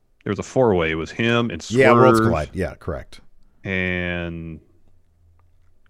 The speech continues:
Speaker 2: Uh, Travis
Speaker 1: then
Speaker 2: Banks and Travis Banks, Isaiah Scott, Devlin. That's weird. Travis Banks, Swerve Scott.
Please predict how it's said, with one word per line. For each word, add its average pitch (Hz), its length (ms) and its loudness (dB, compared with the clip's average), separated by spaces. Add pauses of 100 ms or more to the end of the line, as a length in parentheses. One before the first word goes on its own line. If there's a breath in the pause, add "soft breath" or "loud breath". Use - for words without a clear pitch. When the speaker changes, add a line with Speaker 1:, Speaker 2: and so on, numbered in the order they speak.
(340)
Speaker 2:
Uh, 107 160 2
Travis 120 400 2
Speaker 1:
then 92 80 -4
Speaker 2:
Banks 110 580 -2 (140)
and 90 760 -4 (640)
Travis 139 340 0
Banks, 120 340 0
Isaiah 101 400 0
Scott, 87 600 -2 (760)
Devlin. 78 640 -4 (3500)
That's - 200 -16
weird. - 240 -16 (2250)
Travis 85 360 -8
Banks, 78 360 -10
Swerve 78 300 -10
Scott. 58 360 -14